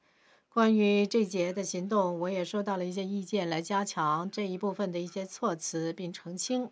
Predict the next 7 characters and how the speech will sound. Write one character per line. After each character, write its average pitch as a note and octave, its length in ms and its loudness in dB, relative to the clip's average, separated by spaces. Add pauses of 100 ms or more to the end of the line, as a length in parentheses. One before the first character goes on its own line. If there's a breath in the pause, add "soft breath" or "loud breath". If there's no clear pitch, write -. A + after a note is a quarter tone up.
(520 soft breath)
其 - 180 -4
中 A3 220 2
的 G#3 120 2
一 F#3+ 140 -4
些 F#3 260 -2
措 F#3 220 -4
辞， E3+ 640 -4